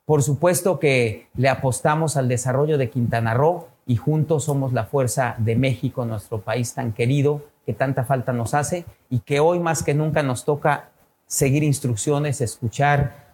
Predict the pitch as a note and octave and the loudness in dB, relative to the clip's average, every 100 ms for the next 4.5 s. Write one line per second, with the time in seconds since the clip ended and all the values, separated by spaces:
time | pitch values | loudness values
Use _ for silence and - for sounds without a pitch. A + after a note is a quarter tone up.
0 | - A#2+ D#3+ D3+ D3+ D3 B2 A#2 A#2 D3 | -2 2 4 4 2 0 0 2 4 4
1 | D3 C#3+ - A#2+ A2+ A#2+ A#2 B2+ C#3+ D#3 | 4 -2 -2 -4 -4 -4 -2 0 2 0
2 | C#3+ - A#2+ C3 D3 B2+ A#2+ A2 C#3+ C#3 | -4 -2 0 0 -2 -4 -6 -4 -2 0
3 | D#3 C3+ F3 G3 D#3+ C3+ - B2+ C#3 C3 | 0 2 4 4 0 -2 -2 -2 -2 0
4 | B2+ B2 - C#3 - | -2 -2 -4 -6 -6